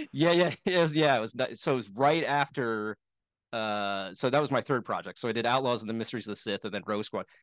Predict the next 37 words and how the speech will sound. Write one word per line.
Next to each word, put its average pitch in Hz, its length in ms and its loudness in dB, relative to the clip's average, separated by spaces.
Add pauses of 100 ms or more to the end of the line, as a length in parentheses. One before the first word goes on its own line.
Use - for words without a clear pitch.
Like, 131 200 -2
immediately 127 840 2
after 101 600 -4 (840)
Mysteries 117 340 -4
of 104 60 -12
the 104 60 -8
Sith - 320 -2
shipped, - 680 -4 (800)
uh, 101 300 0
I, 123 100 -2 (120)
I 127 120 -2
think - 240 -2 (320)
most 123 380 0
of 151 60 -2
the 139 120 2
other 131 140 0
design 117 420 -4
team 110 480 -6 (140)
went 113 160 -2
on 113 120 -2
vacation, 107 760 -8
and 104 180 -6
Mark 123 380 0 (120)
H 117 240 -6
H, 110 360 -2
I, 117 200 -6
I - 20 -8
hate 110 220 -6
Hutchison, 107 460 -10 (480)
um, 104 400 -2 (880)
like, 110 260 -2 (360)
came 127 260 -2
up 127 120 -2
to 127 80 -4
me 120 160 0
with 110 200 -2
the, 101 320 -4